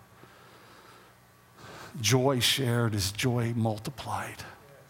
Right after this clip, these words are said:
We need each other.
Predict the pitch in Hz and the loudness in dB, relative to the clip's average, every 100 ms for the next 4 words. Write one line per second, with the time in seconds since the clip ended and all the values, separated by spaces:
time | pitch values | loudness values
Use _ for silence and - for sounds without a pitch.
0 | - - - - - - - - - - | -20 -20 -20 -20 -20 -20 -20 -20 -20 -4
1 | 135 180 180 160 180 156 110 110 - - | 0 2 6 6 6 4 0 0 0 2
2 | - - - | -2 -2 -6